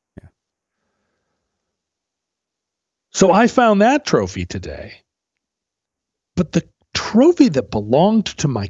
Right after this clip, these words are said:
Speaker 2: coach, this is like one of these Berenstain Bears moments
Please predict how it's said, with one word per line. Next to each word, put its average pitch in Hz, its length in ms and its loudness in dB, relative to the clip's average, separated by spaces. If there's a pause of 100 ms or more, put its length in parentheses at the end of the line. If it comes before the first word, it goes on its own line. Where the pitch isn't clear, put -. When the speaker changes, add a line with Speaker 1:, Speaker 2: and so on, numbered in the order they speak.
Speaker 2:
coach, - 880 -2 (3000)
this - 320 0
is 170 320 0
like 147 240 0
one 135 240 0
of 147 140 -2
these 131 260 -2 (260)
Berenstain 131 880 0
Bears 220 500 2
moments - 840 -8